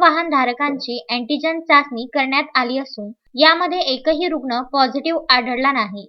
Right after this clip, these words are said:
हे विशेष. तहसीलदार संतोष काकडे यांच्या आदेशान्वये शनिवारी हे तपासणी शिबिर आयोजित करण्यात आले होते.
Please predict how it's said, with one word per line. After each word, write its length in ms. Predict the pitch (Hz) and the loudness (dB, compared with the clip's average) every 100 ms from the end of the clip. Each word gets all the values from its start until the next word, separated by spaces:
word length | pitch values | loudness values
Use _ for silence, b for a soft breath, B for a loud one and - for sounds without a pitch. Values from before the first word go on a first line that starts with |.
| - | -4
हे 80 | 285 | -4
विशेष. 520 | 262 226 202 185 - - _ - | -4 -6 -8 -10 -14 -20 _ 4
तहसीलदार 580 | 294 302 349 359 381 392 359 | 4 4 0 6 6 6 -2
संतोष 420 | 294 277 294 - | -4 -2 -4 0
काकडे 300 | 269 269 254 226 | 0 0 0 -2
यांच्या 320 | 254 262 302 277 226 | -2 -2 0 2 2
आदेशान्वये 640 | 220 247 294 294 269 202 226 - | 0 -4 -4 -2 -4 -4 -8 -14
शनिवारी 540 | - 294 294 330 339 359 349 | -2 0 2 2 2 2 -4
हे 60 | 339 | -4
तपासणी 420 | 277 254 254 285 294 | -2 0 -2 -2 -6
शिबिर 380 | 294 220 240 - 240 | -4 -4 -6 -2 0
आयोजित 300 | 254 226 302 302 | 0 -4 -6 -4
करण्यात 420 | 247 269 302 262 | -2 -2 -2 -2
आले 160 | 240 233 | -2 -2
होते. 300 | 202 190 | -6 -8